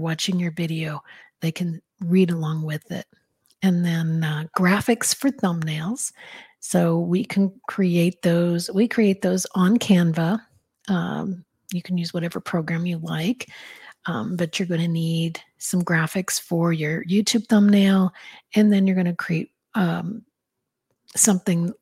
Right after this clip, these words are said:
very similar, but in a different shape, uh, square shape for your podcast. Come up with a title and description. Your title, you should check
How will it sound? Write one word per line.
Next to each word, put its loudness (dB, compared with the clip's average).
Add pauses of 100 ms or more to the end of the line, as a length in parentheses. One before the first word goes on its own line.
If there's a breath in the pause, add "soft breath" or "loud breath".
(120)
very 6
similar, 2
but 0
in -2
a -4
different -8
shape, -2 (460 loud breath)
uh, -2
square 0
shape -6
for -8
your -8
podcast. -8 (560 loud breath)
Come 4
up 2
with 2
a 0
title 0
and 0
description. -4
Your -8
title, 2
you -2
should -4
check -2